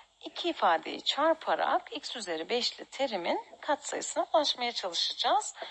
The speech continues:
Yirmi olduğu veriliyor. Çarpılan terimlerde, bakın, k bilinmeyeni elde etmeye çalışacağız.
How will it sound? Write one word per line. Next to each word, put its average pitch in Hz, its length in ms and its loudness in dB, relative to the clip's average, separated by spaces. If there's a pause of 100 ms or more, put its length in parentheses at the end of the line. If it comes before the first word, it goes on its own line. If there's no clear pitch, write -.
(160)
Yirmi 320 260 2
olduğu 160 460 2
veriliyor. 294 680 2 (380)
Çarpılan 262 720 2
terimlerde, 214 880 0
bakın, 269 520 -4
k 254 460 4
bilinmeyeni 156 680 -4
elde 285 280 0
etmeye - 300 -6
çalışacağız. - 920 -2